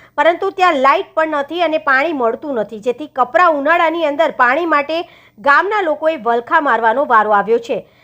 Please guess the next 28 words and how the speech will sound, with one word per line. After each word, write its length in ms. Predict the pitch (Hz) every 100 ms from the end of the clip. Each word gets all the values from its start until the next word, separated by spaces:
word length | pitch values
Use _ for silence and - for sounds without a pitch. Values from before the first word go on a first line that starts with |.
| _ _
શું 160 | 415 359
આને 200 | 339 370
વિકાસ 480 | 277 - 294 370 -
કહી 160 | 359
શકાય? 440 | 349 339 339 349 - _ _ -
જ્યારે 340 | 190 320 403
બનાવેલા 540 | 415 302 359 427 370 381
પાણીના 460 | 359 294 320 349
હોજની 420 | 339 269 269 294 339
બાંધકામની 600 | 269 254 254 339 330 359
કામગીરી 480 | 302 269 277 285 330
ઉપર 280 | - 320
પણ 240 | 330 311 320
લોકોને 420 | 247 - 294 330
શંકા 420 | - 254 262 320
જઈ 200 | 220 226
રહી 200 | 214 208
છે. 200 | 214 214 - _ _ - _
પાણીના 480 | 302 311 359 403 339
પ્રશ્નો 420 | 370 302 302 311
અંગે 320 | 349 208 311 330
લોકો 360 | 277 277 330
વારંવાર 600 | 262 254 277 277 208 247 320
રજૂઆતો 560 | 294 277 294 302 302 349
કરીને 380 | 294 294 311
થાકી 440 | 320 262 240 240 349
ગયા 280 | 302 302 302
છે, 180 | 320